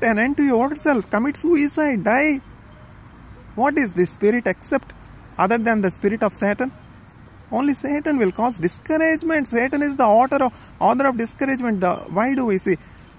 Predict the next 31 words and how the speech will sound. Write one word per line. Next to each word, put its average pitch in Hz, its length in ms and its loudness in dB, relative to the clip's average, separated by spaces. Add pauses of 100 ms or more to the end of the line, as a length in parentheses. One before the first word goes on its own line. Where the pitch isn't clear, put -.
(260)
so 277 340 2
many 240 240 0
youngsters 220 520 0
being 202 220 0
dis-, 185 460 -4
disparate, 208 680 -2 (280)
discouraged, - 760 -2 (1500)
running 302 320 2
to 254 100 -4
commit 269 300 -4
suicide? 254 400 -4
"How - 160 -6
will 226 200 -2
I 226 60 0
commit 180 320 -2
suicide? 160 520 -2 (2250)
What 240 280 2
way 247 220 0
is 196 160 -2
the 185 160 -2
simplest? 214 500 -2
What 202 240 -4
way 208 140 -2
is 185 160 -2
the 165 120 -2
best? 175 300 -4
What 175 240 -4
way 190 140 0
is 175 240 0
the 170 180 -2
easier?" 156 400 -2